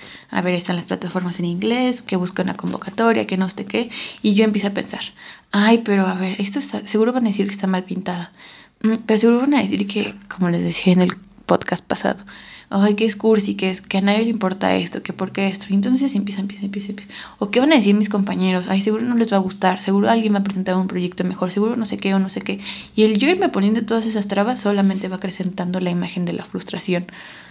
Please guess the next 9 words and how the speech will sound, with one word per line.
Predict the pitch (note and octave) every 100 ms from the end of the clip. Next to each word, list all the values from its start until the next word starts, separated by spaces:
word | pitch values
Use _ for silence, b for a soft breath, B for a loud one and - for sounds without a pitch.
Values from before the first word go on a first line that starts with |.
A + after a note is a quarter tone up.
| B B _ _ _ _ _ _ _ _ _ _ _ _ _ - - -
en | G3 F#3+
mí, | F3+ G#3+
bueno, | F#3+ F#3 F3+
como | F#3 F3+
en | F3
la | F3
sombra | F#3 F3+ - F#3+
de. | E3+ B B B B B B B B _ _ _ -
Y, | G#3+ G#3 G3+ F#3+ F3+ F3+ F3 F3 F3